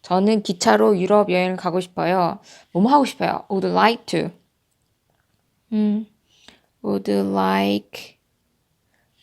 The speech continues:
to travel to Europe.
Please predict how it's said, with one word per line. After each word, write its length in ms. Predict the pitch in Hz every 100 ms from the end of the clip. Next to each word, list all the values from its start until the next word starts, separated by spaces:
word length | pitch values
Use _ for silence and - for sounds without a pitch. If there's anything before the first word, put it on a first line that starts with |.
| _ _ _
to 760 | _ - 226 220 220 220 220 220
travel 760 | - 214 196 208 214 226 240 - _ _ _ _ _ _ _ _ _ _ _ _ _ _ _ _ _ _ _ _ _ _ -
to 180 | - 233 226 226
Europe. 600 | 208 196 190 175 175 -